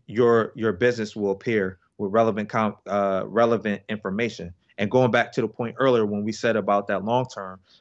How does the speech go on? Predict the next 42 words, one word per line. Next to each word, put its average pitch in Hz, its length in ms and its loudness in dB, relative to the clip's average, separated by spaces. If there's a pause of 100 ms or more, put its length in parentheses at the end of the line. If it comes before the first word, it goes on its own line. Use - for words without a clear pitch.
(140)
mindset, 113 500 0
that 113 140 2
doesn't 113 300 0
mean 123 240 -2
you 110 100 -6
just 107 200 -8
wanna 98 420 -2 (600)
show 113 360 4
up - 160 -4
only 160 300 4
when 117 180 0
they're 113 120 2
ready 110 260 0
to 98 80 -4
buy. 87 420 0 (120)
Definitely 123 320 0
you 110 220 -6
wanna 107 160 -2
get 104 140 -4
on 98 120 -2
those 113 180 -2
keywords, 143 440 0
but 113 280 2
also 120 560 2 (300)
the - 180 -2
informational, 117 800 0 (300)
uh, 104 180 0
keywords 104 540 -2
as 92 160 -6
well 107 280 4
is, 98 220 -6
is 104 340 -6
good 107 200 2
as 95 100 0
well. 98 240 4
So 98 180 -4
if 92 60 -6
someone's 123 360 0
not 107 320 0
in 117 160 -10
the 107 80 -4
buying, 101 500 -4